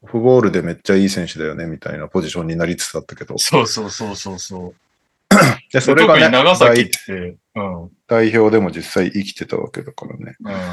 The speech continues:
Speaker 2: ん。
Speaker 1: どうすんだろうな。
Speaker 2: ね。いや、ちょっとでも見たいですよね、その、メインキャラ。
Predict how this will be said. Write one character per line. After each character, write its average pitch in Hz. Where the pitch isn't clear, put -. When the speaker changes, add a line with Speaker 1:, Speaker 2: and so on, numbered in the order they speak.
Speaker 2:
ん。 90
Speaker 1:
ど -
う -
す -
ん -
だ -
ろ -
う 101
な。 101
Speaker 2:
ね。 -
い 120
や、 127
ち 123
ょ 104
っ 107
と 107
で 107
も 92
見 98
た 113
い 95
で 80
す -
よ 92
ね、 127
そ 92
の、 85
メ 117
イ 117
ン 117
キ 123
ャ 113
ラ。 95